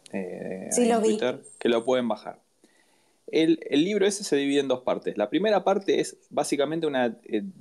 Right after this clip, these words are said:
Speaker 1: una se-, el, el libro lo escribió un tercero, que es, creo que es Jorgensen o algo así el apellido, que es un pibe que lo admira, y lo que hizo es agarrar su Twitter y recopilar Twitter y podcast y videos de YouTube, lo que sea, y recopilar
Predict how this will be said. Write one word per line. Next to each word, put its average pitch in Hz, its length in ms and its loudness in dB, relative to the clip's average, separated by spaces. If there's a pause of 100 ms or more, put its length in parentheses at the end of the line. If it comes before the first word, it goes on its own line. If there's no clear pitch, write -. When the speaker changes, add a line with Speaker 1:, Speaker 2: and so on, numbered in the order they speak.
(140)
Speaker 1:
una 117 220 0
se-, - 160 -4
el, - 440 -4
el 107 200 4
libro 143 160 6
lo 139 60 4
escribió 117 240 2
un 127 80 -6
tercero, 165 600 0 (600)
que 98 400 2
es, 87 160 -10 (100)
creo - 180 -8
que 95 80 -8
es - 80 -16 (280)
Jorgensen 101 680 -2
o 95 60 -2
algo 95 120 4
así 98 200 0
el 90 100 2
apellido, 120 600 0 (840)
que - 100 -2
es - 100 -4
un 98 80 0
pibe 107 240 4
que - 80 -2
lo 98 80 2
admira, 139 580 0
y 110 220 -6 (260)
lo 117 140 2
que - 80 2
hizo - 240 2
es - 260 -4
agarrar 208 400 -2
su - 200 -2
Twitter 185 460 -2 (160)
y 226 120 2
recopilar 127 680 0
Twitter 101 480 0
y 87 240 -8 (180)
podcast 110 640 -2
y 87 360 -12
videos 98 300 0
de 90 100 -4
YouTube, 98 300 0
lo 90 120 0
que 104 100 -4
sea, 151 260 2
y 120 100 -4
recopilar 143 640 0